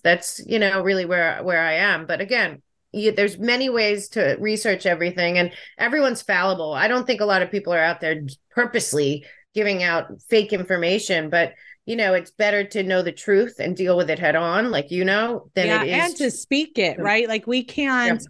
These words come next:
Speaker 2: you know, we can't just be silenced. Like, even throughout covid, I, I was like, "Well, I, I know the truth. I know the truth in evidence-based practice." And as a nurse, right, that, you know, has my master's degree,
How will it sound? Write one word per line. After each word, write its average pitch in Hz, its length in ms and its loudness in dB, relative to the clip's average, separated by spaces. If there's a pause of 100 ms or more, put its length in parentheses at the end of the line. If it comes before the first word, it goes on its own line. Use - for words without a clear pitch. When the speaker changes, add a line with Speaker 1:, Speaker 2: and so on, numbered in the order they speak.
(320)
Speaker 2:
you 240 120 0
know, 240 100 2
we 233 140 -2
can't 269 340 0
just 247 200 0
be 220 140 0
silenced. 185 640 0
Like, 190 260 2 (300)
even 247 260 0
throughout 220 320 0
covid, 202 560 0 (100)
I, 196 440 0 (100)
I 202 100 0
was 196 160 0
like, 170 220 0
"Well, 240 640 0 (240)
I, 220 220 0
I 247 140 0
know 254 200 0
the 196 140 -4
truth. 277 560 0
I 208 100 0
know 226 160 2
the 202 140 0
truth 254 280 -2
in 208 120 0
evidence-based 190 680 0
practice." 226 640 0 (320)
And 220 160 0
as 262 380 0
a 233 80 2
nurse, 175 720 0
right, 208 360 0 (300)
that, 233 500 0
you 220 140 0
know, 202 100 2
has 269 300 2
my 240 140 0
master's 180 540 0
degree, 180 420 -2